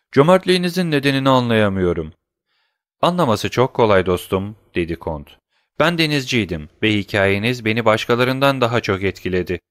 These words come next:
"Monsieur, madem bu kadar cömertsiniz, benim de size bir hediye sunmamı hak ediyorsunuz." "Bana sunacak neyim var ki dostum?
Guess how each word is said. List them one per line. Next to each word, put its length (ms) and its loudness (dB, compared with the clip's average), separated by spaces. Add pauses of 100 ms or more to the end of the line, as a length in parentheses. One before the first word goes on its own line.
(480)
"Monsieur, 340 2
madem 380 2
bu 60 -4
kadar 300 2
cömertsiniz, 760 -2
benim 260 -2
de 80 -2
size 300 -2
bir 120 -2
hediye 280 0
sunmamı 420 -2
hak 240 -2
ediyorsunuz." 760 -4 (800)
"Bana 220 2
sunacak 480 -2
neyim 300 -2
var 180 2
ki 140 -4
dostum? 420 -4